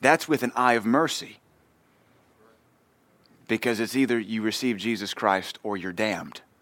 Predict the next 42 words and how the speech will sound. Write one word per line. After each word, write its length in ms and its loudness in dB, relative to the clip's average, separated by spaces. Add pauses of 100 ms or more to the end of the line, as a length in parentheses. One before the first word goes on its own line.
(180)
There, 200 2
there's 200 -2
no 160 2
middle 360 0
ground. 340 -8 (640)
There, 380 0
there's 240 -2
no, 280 2 (340)
what 120 -4
do 60 -4
the 60 -6
Catholics 420 -4
call 240 2
it? 80 -4 (180)
Purgatory. 640 2 (580)
There's 200 -2
no 120 6
place 380 4
where 100 0
the, 160 0 (240)
the 160 -6
Pac-Man 500 4
eyeballs 520 4
go 160 0
back 260 4
to 100 -8
regenerate. 680 2
Waka, 240 -4
waka, 260 -4
waka, 240 -2
waka, 200 -2
waka, 200 -4
waka, 160 -2
waka. 540 0
No, 160 2
that 160 0
doesn't 200 0
happen. 320 4
You 120 2
go 140 6
to 80 6
hell 400 8